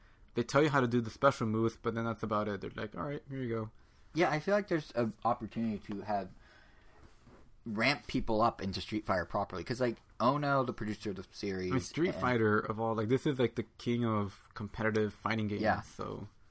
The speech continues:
Speaker 2: And
Speaker 1: I mean,
Speaker 2: O-
Speaker 1: albeit it is Street Fighter Two, but even then, I mean, this is kinda where it started,
Speaker 2: And
Speaker 1: so.
Speaker 2: Ono, the producer of the series,
Speaker 1: <laughs> Oh,
Speaker 2: very
Speaker 1: no.
Speaker 2: oh no.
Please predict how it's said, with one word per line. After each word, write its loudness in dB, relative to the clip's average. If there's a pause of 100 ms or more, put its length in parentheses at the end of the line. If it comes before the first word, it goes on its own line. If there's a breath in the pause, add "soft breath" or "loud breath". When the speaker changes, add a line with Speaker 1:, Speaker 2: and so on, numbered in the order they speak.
(260)
Speaker 2:
And 2
Speaker 1:
I 4
mean, 8
Speaker 2:
O- 4 (100)
Speaker 1:
albeit 8
it 6
is 8
Street -4
Fighter 2
Two, 2
but -2
even -4
then, -4
I -6
mean, -6
this -8
is -12
kinda -4
where -8
it -8
started, -2
Speaker 2:
And 0
Speaker 1:
so. 4
Speaker 2:
Ono, 6
the -4
producer 2
of -4
the -8
series, -4
Speaker 1:
<laughs> -10
Oh, -4
Speaker 2:
very 6
Speaker 1:
no. 0
Speaker 2:
oh 8
no. 4